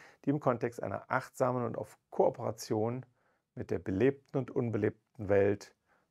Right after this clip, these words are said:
ausgerichteten Lebensführung entfaltet werden soll, diese eigenen Ressourcen. Stab gibt uns folgende Diagnose.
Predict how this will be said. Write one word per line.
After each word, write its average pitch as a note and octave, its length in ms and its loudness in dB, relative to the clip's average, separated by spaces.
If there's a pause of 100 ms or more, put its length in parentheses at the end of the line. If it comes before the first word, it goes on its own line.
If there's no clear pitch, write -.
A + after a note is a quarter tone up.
(160)
ausgerichteten A2 840 -4
Lebensführung G2 880 -4 (360)
entfaltet A2 840 -2 (300)
werden F#2+ 540 -2 (100)
soll, G#2 340 0
diese G2 360 -10 (340)
eigenen F#2+ 580 -8 (160)
Ressourcen. - 560 -12 (1700)
Stab D#3 360 4 (300)
gibt E3+ 460 -6
uns A#2 160 -2
folgende B2+ 340 4
Diagnose. A2+ 840 4